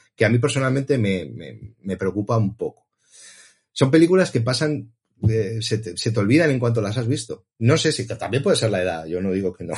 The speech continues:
<laughs> siempre lo he dicho, ¿no? Que uno ya cada vez está mayor y, oye, sus cosas tiene. Pero es verdad que son películas que, que, o sea, no sé, tienes que mirar solamente películas que se nominaron, no sé, hace diez años o algo así. Bueno, y no,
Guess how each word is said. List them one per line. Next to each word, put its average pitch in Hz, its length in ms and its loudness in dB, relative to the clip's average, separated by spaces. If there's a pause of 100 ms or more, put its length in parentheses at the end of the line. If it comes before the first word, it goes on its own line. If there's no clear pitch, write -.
<laughs> - 80 -20
siempre - 340 -6
lo 80 80 -2
he 85 40 -4
dicho, - 280 -10
¿no? - 160 -8
Que 85 260 -10
uno 95 160 -2
ya 98 160 2
cada 113 140 4
vez 135 120 4
está 107 240 0
mayor 107 460 4
y, 85 340 -2
oye, 92 240 -2 (400)
sus 113 340 4
cosas 147 520 0
tiene. 101 380 -2 (560)
Pero 196 240 10
es 165 100 2
verdad 156 360 2
que 151 100 -2
son 120 200 -2
películas 147 500 -2
que, 110 400 -4
que, 87 640 -10 (640)
o - 40 -20
sea, - 220 -14 (400)
no 117 100 -4
sé, 165 300 -2
tienes 147 320 -4
que 175 100 -4
mirar 156 420 0 (440)
solamente 143 640 2
películas 127 500 -2
que 123 100 -6
se 120 140 -4
nominaron, 117 440 -2
no 92 100 -6
sé, 87 160 -6
hace 107 240 -2
diez 104 280 -2
años 110 360 0
o 110 40 -2
algo 104 160 -2
así. - 300 -6
Bueno, 92 200 -6
y 95 40 -8
no, 113 180 -8